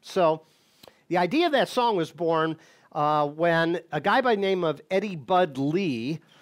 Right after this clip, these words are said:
uh, one of the co-writers of the song, was having lunch with some of his friends at the Tavern on the Row in Nashville. And when the check came, he realized he had forgotten his wallet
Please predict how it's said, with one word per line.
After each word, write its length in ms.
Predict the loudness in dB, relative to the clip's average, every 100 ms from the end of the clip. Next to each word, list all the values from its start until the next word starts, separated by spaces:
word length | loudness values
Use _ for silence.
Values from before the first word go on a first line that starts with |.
| _ _
uh, 220 | -2 0
one 160 | 0 0
of 60 |
the 60 | -2
co-writers 640 | 0 2 2 2 2 -2
of 100 | -4
the 60 | -8
song, 300 | -4 -2 -2
was 120 | -2
having 280 | -2 -2 -2
lunch 320 | 0 0 -2
with 100 | -6
some 220 | -4 -4
of 80 | -4
his 180 | -6 -8
friends 400 | -6 -2 0 -2
at 120 | -6
the 80 | -10
Tavern 480 | -6 -2 0 0 0
on 180 | 0 -2
the 100 | -4
Row 380 | 0 2 2
in 140 | 0 -2
Nashville. 760 | -2 -4 -6 -4 -2 -2 -4 _ _ -20 -20 _
And 80 | -2
when 120 | 0
the 80 | 0
check 420 | -4 -2 -2 -2
came, 540 | -6 -4 -2 -2 -4 -8 _ _ _ _ _ -6
he 100 | -2
realized 520 | 2 2 4 2 -2
he 100 | -2
had 120 | -2
forgotten 480 | -4 -4 0 -2 -2
his 160 | -6
wallet 640 | -4 0 2 2 0 -4